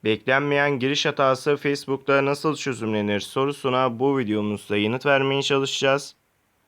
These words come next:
Siz de bu videolarımızın devamı için alt taraftan YouTube kanalımıza ücretsiz bir şekilde abone olabilirsiniz.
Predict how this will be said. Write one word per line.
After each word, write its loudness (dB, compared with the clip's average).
Siz -4
de 2
bu 2
videolarımızın 0
devamı 2
için 0
alt 2
taraftan 2
YouTube -2
kanalımıza 2
ücretsiz -4
bir -8
şekilde -2
abone 2
olabilirsiniz. 0